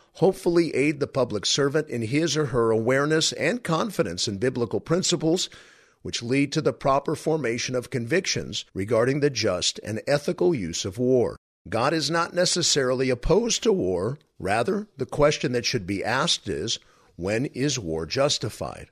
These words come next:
The eight internationally accepted aspects of the just war theory represent the biblically and time-accepted criteria for answering the question, when is war morally and ethically justifiable? Supposing all the criteria are met,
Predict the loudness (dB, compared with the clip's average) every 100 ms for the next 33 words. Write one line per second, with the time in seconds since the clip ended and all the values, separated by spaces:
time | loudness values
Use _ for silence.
0 | _ -8 -6 0 -2 2 2 2 2 2
1 | 0 2 2 0 0 2 2 2 -2 0
2 | 0 0 0 -4 -2 -2 -2 -2 0 0
3 | 0 0 2 2 2 -2 -2 -4 -6 _
4 | _ _ -6 -2 -2 0 -2 -2 -4 0
5 | 0 2 0 2 0 0 -4 -6 -4 -2
6 | 0 0 -2 0 0 0 -4 -4 -4 -4
7 | -4 2 4 4 0 -4 -10 -8 -6 -4
8 | -4 -4 -4 -2 -4 -2 -2 -2 -6 -10
9 | -12 _ _ _ -10 -2 0 2 0 -2
10 | 0 0 0 2 4 4 4 -2 -6 -10
11 | -10 -8 -2 -2 -2 -4 -4 -6 -4 -4
12 | -4 -4 -2 2 2 0 -8 _ -10 -8
13 | -6 2 4 4 2 0 0 -2 -2 -2
14 | -2 0 0 2 2 2 2 0 -2 -6
15 | -10